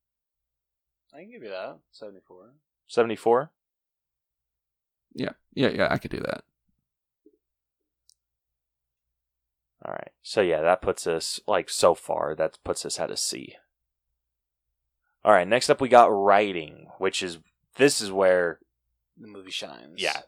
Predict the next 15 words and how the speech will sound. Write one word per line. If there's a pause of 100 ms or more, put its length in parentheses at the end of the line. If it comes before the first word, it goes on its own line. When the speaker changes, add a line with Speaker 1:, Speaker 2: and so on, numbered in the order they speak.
(340)
Speaker 2:
freaking
nailed
it.
Speaker 1:
Yeah.
Speaker 3:
Mm-hmm. (1400)
Speaker 2:
Like, (1120)
I
think
especially
with,
like,
Sharon
Tate's
character,
like,